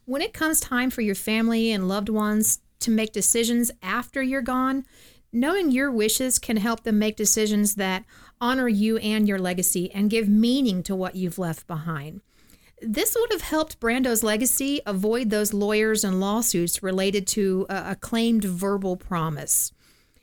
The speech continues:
You may want to organize and think about your personal stories and recollections, your values, personal items of emotional significance, uh, financial assets, a-, and more. A-,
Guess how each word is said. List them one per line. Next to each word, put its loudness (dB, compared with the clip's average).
You 2
may 2
want 0
to -4
organize 2
and 4
think 0
about -2
your -2
personal 0
stories 0
and 0
recollections, 0
your -2
values, 0
personal 0
items 0
of 0
emotional 2
significance, 0
uh, -4
financial 0
assets, 0
a-, -8
and 0
more. -2
A-, -10